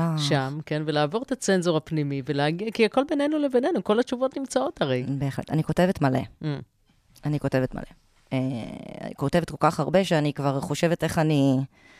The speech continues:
Speaker 2: מהנדסת הכל, אה, זה, כי אני כותבת הרבה על, על, על החוויה שלי, על החוויות שלי, היו,
Speaker 1: מהמם.
Speaker 2: כאילו שהיו. ועל כל אגואיזם, וואי, וואי, כמה כתבתי על אגואיזם,
Speaker 1: Mm.
Speaker 2: וואו,
Speaker 1: Mm.
Speaker 2: באמת, מלא, מלא. אה, גם על המשפחה העתידית,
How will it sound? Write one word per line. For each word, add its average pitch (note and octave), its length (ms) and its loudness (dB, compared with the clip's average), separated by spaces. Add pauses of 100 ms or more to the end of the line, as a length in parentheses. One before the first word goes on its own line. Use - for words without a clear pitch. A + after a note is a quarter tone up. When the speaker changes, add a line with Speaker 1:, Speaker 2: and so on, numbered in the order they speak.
(300)
Speaker 2:
מהנדסת D#3 600 4
הכל, E3+ 320 4
אה, D3+ 180 6
זה, E3 160 0
כי D#3 260 2
אני C#3+ 100 4
כותבת D#3 260 -2
הרבה D#3+ 220 4
על, D#3 200 2 (220)
על, C3+ 200 -2
על C#3 340 -2
החוויה C#3 380 0
שלי, D3 420 -2
על C3 120 -4
החוויות C#3 420 -2
שלי, D3 300 -2
היו, E3 200 6 (300)
Speaker 1:
מהמם. D3 120 -4
Speaker 2:
כאילו D3+ 140 -4
שהיו. - 160 -6 (540)
ועל C3 260 4
כל - 180 2 (120)
אגואיזם, E3+ 540 2 (160)
וואי, D3 220 6
וואי, D#3+ 140 6
כמה A#2 180 -2
כתבתי - 340 -6
על G1+ 80 -2
אגואיזם, D#3+ 420 2 (140)
Speaker 1:
Mm. C3 120 -2
Speaker 2:
וואו, D#3 600 4
Speaker 1:
Mm. B2+ 280 -12
Speaker 2:
באמת, D3+ 400 4
מלא, D#3 280 4 (220)
מלא. C#3 240 -2 (680)
אה, D3 60 0 (460)
גם E3+ 260 4
על E3+ 120 2
המשפחה D#3 460 -2
העתידית, D#3 460 2